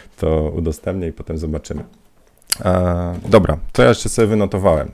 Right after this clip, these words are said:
Wiem, co sobie wynotowałem, aż się boję przełączyć ekran, ale mówiłem trochę o tym, że żeby zrobić własną sesję, trzeba zrobić casting, no nie? To co, zaryzykujemy? To szal-, szaleństwo pana Zienkiewicza.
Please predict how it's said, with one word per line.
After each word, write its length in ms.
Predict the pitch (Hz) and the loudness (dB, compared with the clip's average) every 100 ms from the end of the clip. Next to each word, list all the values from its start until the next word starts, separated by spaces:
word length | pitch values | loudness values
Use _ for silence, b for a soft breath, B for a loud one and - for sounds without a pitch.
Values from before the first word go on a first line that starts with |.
| - | -10
Wiem, 240 | 87 120 101 | 2 4 4
co 120 | 82 | 0
sobie 180 | - 76 | -8 -6
wynotowałem, 520 | 82 78 82 110 101 | -4 -4 -2 0 0
aż 140 | 98 | -2
się 100 | - | -2
boję 220 | 98 110 95 | 2 2 2
przełączyć 420 | - 95 90 85 | 2 0 0 -2
ekran, 280 | 78 - - B B B - | -2 -6 -10 B B B 0
ale 440 | 113 107 82 - _ B B - | 4 6 4 -4 _ B B -4
mówiłem 340 | 90 120 123 | 0 2 0
trochę 280 | 117 110 101 | 2 0 2
o 100 | 101 | 0
tym, 200 | - 104 | 0 -4
że 120 | 98 | -4
żeby 220 | 90 98 | -4 -2
zrobić 260 | 95 95 92 | 0 0 2
własną 320 | 92 92 - | 2 0 0
sesję, 300 | 80 90 - | -2 -2 -4
trzeba 300 | - - 87 | -8 -6 -4
zrobić 280 | 87 90 87 - _ | -2 -4 -6 -12 _
casting, 520 | - 107 - - - - | -2 -2 -2 -14 -14 -4
no 60 | |
nie? 180 | 80 104 - | -2 -2 -2
To 100 | - | -8
co, 240 | 87 78 78 | -2 0 0
zaryzykujemy? 680 | 87 107 107 - 113 127 147 143 - | 4 4 4 2 4 4 0 -4 -10
To 60 | 98 85 | -12 -12
szal-, 320 | - 95 - | -8 -8 -8
szaleństwo 680 | - 92 98 98 - 120 123 - _ | -6 -4 -2 -4 -6 -8 -8 -14 _
pana 220 | - 92 90 | -10 -8 -8
Zienkiewicza. 600 | 90 - 95 98 113 | -10 -8 -10 -6 -8